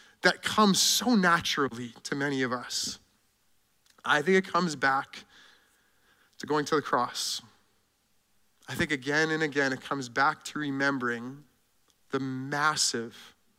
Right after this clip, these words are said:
unbridgeable gap that existed between us and God, and that God in Christ Jesus took on flesh, went to the cross, shed his blood in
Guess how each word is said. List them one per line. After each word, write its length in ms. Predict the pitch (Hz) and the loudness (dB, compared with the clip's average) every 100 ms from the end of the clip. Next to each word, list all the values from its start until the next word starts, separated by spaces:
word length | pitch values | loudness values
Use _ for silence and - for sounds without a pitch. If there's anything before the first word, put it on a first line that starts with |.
| _ _ _ _ _ _ - | _ _ _ _ _ _ 2
unbridgeable 840 | 175 165 123 151 160 139 131 131 | 2 2 0 2 2 2 0 -2
gap 460 | 113 127 120 - - | -2 -2 -2 -6 -10
that 100 | 131 | -6
existed 600 | 127 117 135 143 - 123 | -6 -4 -4 -4 -4 -8
between 320 | 120 - 135 127 | -8 -10 -8 -4
us 280 | 139 139 143 | -2 -2 -6
and 140 | 131 | -2
God, 380 | 123 120 113 - _ _ _ _ _ _ _ _ _ - | 0 0 -4 -16 _ _ _ _ _ _ _ _ _ -6
and 120 | 143 | -2
that 180 | 139 135 | -2 2
God 320 | 143 156 160 | 4 6 4
in 100 | 147 | -2
Christ 380 | - 147 143 - | -2 -2 -2 -4
Jesus 400 | 127 117 123 - | -6 -4 -6 -8
took 340 | - 160 - | -8 -8 -2
on 140 | 160 139 | -2 -2
flesh, 640 | - 117 113 - - - _ _ _ _ _ _ | -6 -6 -6 -10 -12 -14 _ _ _ _ _ _
went 260 | 127 147 156 | -4 -2 -2
to 120 | - | -4
the 80 | 151 | -6
cross, 760 | 143 127 117 117 - - - - _ _ _ _ _ | -6 -4 -2 -4 -8 -8 -8 -10 _ _ _ _ _
shed 500 | - - - 165 170 | -2 0 2 2 2
his 320 | 143 160 151 | -2 -2 -2
blood 380 | 135 143 139 135 | -2 2 2 2
in 120 | 135 | 0